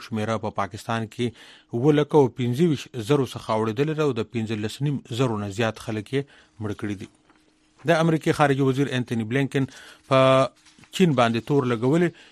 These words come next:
چې یو کال وړاندې یې که د کرونا وایرس خطرې مخنیوي لپاره څه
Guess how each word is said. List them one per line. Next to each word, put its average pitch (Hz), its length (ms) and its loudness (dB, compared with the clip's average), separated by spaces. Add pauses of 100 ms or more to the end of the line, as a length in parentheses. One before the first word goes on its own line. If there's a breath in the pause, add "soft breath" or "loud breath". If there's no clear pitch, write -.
چې - 160 -4
یو 185 160 2
کال 170 160 4
وړاندې 160 400 2
یې 165 100 0 (100)
که 135 80 -2 (120)
د 113 140 -4
کرونا 135 340 2
وایرس 120 320 0 (280)
خطرې 131 400 0
مخنیوي 135 360 0
لپاره 135 320 2 (480 loud breath)
څه 147 120 -2